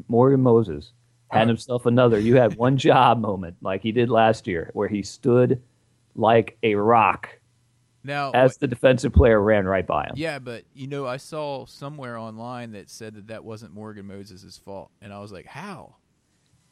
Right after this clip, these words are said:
Speaker 2: And what I read was
Speaker 1: Some
Speaker 2: that Jo-,
Speaker 1: blocking, I guess?
Speaker 2: Jo-, no, that Josh Licorice hiked it early, like, before the snap count, and I guess the other linemen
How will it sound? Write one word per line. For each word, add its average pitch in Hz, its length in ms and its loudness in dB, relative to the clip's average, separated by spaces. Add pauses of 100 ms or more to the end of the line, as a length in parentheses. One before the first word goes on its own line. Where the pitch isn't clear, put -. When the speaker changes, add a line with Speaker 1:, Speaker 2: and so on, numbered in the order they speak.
Speaker 2:
And 117 340 -14
what 120 220 -12
I 160 280 -12
read 135 540 -14
was 120 280 -16
Speaker 1:
Some 101 140 -10
Speaker 2:
that 110 60 -16
Jo-, 101 40 -16
Speaker 1:
blocking, 98 460 -4 (100)
I 139 60 -20
guess? 147 120 -8
Speaker 2:
Jo-, 139 300 -8
no, 139 160 -12
that 113 140 -16
Josh 131 360 -16
Licorice 107 680 -20 (640)
hiked 143 400 -14
it 117 160 -18 (540)
early, 151 380 -12
like, 101 240 -20 (140)
before 147 400 -16
the 127 80 -20
snap 135 360 -20
count, 107 300 -20
and 110 100 -20
I 110 100 -18
guess 143 260 -16
the - 180 -20
other 143 220 -12
linemen 110 480 -18